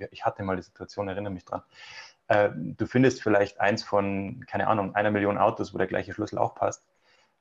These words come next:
Aber das ist halt einfach Zufall und Glücksspiel und das spielen wir nicht. Wir machen, ähm, Business und deshalb musst du dir jede Situation individuell anschauen. Ähm, war tatsächlich mal so, wir,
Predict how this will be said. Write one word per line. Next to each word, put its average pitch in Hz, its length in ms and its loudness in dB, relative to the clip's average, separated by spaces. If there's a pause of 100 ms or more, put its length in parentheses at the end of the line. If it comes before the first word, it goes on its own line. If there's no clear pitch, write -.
(160)
Aber 90 200 2
das 85 140 -2
ist 85 140 -12
halt 87 140 -10
einfach 85 380 -10
Zufall 90 420 -2
und 87 160 -10
Glücksspiel 92 460 -6
und 92 200 -12
das 87 80 -10
spielen 95 320 -4
wir 92 80 -4
nicht. 87 340 -10
Wir 95 160 -4
machen, 90 460 -2 (160)
ähm, 87 420 -2
Business 107 360 -2
und 95 300 -8
deshalb 90 440 -2
musst 92 240 -8
du 87 60 -10
dir 92 80 0
jede 92 220 0
Situation - 480 -10
individuell 87 500 -8
anschauen. - 340 -16 (680)
Ähm, 107 380 4
war 110 140 4
tatsächlich 131 420 2
mal 107 120 2
so, 101 220 0
wir, 110 220 4